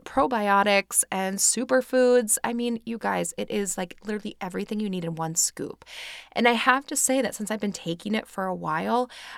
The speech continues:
it's almost just become this little micro habit that makes a huge impact on my health. But if I miss a day or I forget, like, I feel it. So it's one of those things, it's like you don't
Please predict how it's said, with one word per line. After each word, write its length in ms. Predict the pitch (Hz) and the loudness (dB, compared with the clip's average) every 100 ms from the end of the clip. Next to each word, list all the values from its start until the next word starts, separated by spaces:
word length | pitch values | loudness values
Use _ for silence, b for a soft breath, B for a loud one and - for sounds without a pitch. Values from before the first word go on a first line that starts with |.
| B | B
it's 200 | 240 233 - | 4 4 0
almost 280 | 240 269 285 | 0 0 -4
just 120 | - | -6
become 280 | 285 - 214 | -8 -6 -6
this 100 | 208 | -4
little 140 | 202 | -4
micro 380 | 185 170 165 170 | -4 -4 -4 -6
habit 340 | 175 165 156 | -4 -4 -4
that 100 | - | -6
makes 220 | - 175 170 | -10 -8 -10
a 20 | |
huge 320 | - 196 180 175 | -8 -6 -6 -6
impact 400 | 170 185 175 170 | -6 -8 -8 -10
on 40 | |
my 80 | 160 | -10
health. 460 | 165 175 208 294 - B B B | -6 -2 -2 -4 -10 B B B
But 460 | 180 170 220 160 - - | -4 4 4 4 0 -2
if 160 | 214 226 | -2 2
I 380 | 196 196 214 226 | 4 4 4 0
miss 240 | 208 185 233 | 0 0 0
a 40 | |
day 380 | 262 277 285 285 | 0 2 0 -2
or 320 | 196 196 202 - | -2 -2 -2 -2
I 100 | 185 | -6
forget, 540 | 202 190 170 156 196 240 B B B | -6 -8 -8 -6 -6 -8 B B B
like, 160 | 214 - | -4 0
I 160 | 202 214 | 0 -2
feel 300 | - 185 165 | -4 0 0
it. 120 | - | -2
So 40 | |
it's 140 | 202 - | -10 -8
one 80 | 247 | -6
of 60 | |
those 180 | 285 269 | -4 -2
things, 240 | 226 214 | -2 -4
it's 140 | 185 175 | -6 -8
like 100 | 175 | -8
you 80 | 180 | -6
don't 260 | 220 262 | -4 -4